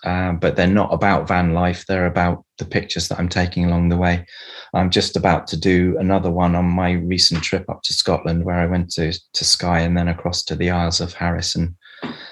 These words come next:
and, uh, Lewis, with the view of taking my time and taking pictures more in a fine art vein than a travel photography vein. So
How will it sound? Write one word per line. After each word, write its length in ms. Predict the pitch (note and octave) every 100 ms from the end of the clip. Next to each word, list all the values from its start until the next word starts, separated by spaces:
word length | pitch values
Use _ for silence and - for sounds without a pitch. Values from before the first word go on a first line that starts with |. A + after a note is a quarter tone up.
| - -
and, 360 | E2+ F2 E2+ F2
uh, 160 | E2+
Lewis, 600 | E2+ F#2 D#2 D#2 - - _ _ _ _ _ _ -
with 160 | C#3 G#2
the 80 | A2+
view 240 | A2 A2
of 200 | G2+ - - _
taking 600 | - A2+ - G#2 G#2+ - _ -
my 180 | G2+ G#2
time 500 | - G#2 G2 G#2+ -
and 140 | G2+
taking 380 | G2 G2+ G2+ F#2+
pictures 520 | G2 G2+ - F#2 F2+ - - - - - _ -
more 260 | G2+ A2
in 80 | G#2
a 40 |
fine 360 | - - G2+ G2+
art 280 | G2+ F2 -
vein 440 | F#2 E2+ F2 E2+ - -
than 160 | F#2
a 80 | F2
travel 340 | E2+ E2+ F2 E2+
photography 540 | - - E2+ - F2
vein. 320 | F2 E2+ F2 - _ _ _ _ _ _ - - -
So 340 | - G2+ G2